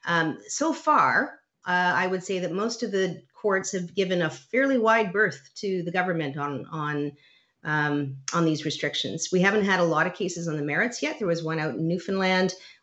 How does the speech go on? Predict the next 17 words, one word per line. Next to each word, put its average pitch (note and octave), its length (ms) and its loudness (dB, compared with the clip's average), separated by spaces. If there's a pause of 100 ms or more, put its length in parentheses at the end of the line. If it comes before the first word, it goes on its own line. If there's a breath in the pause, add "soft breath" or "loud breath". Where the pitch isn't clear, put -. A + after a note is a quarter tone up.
We D#3+ 80 -2
had D#3 100 0
one D#3 160 2
out D#3+ 140 2
in D3 80 2
B D3+ 160 2
C, G3 320 -2
which F3 180 0
was D#3 120 -4
a D3+ 60 0
judicial D3+ 440 -2
review, G3+ 480 4 (420 loud breath)
um, C#3+ 500 0
so D#3+ 160 0
a - 20 2
little F3+ 200 4
different. E3+ 440 2